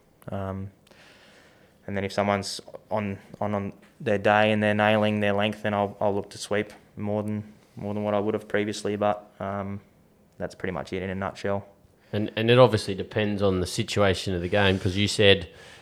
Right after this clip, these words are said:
Speaker 2: to me yesterday, one of the first things you said was, "Gee, I was patient against the spinners," 'cause <laughs> you naturally, instinctively wanted to take them on and hit 'em over the top with the field up. But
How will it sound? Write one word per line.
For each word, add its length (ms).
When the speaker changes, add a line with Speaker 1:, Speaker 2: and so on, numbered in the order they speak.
Speaker 2:
to 120
me 140
yesterday, 520
one 160
of 60
the 60
first 320
things 220
you 60
said 200
was, 160
"Gee, 260
I 60
was 160
patient 420
against 300
the 60
spinners," 580
'cause 360
<laughs> 260
you 240
naturally, 800
instinctively 720
wanted 220
to 80
take 380
them 140
on 260
and 140
hit 140
'em 100
over 200
the 80
top 300
with 80
the 60
field 280
up. 240
But 220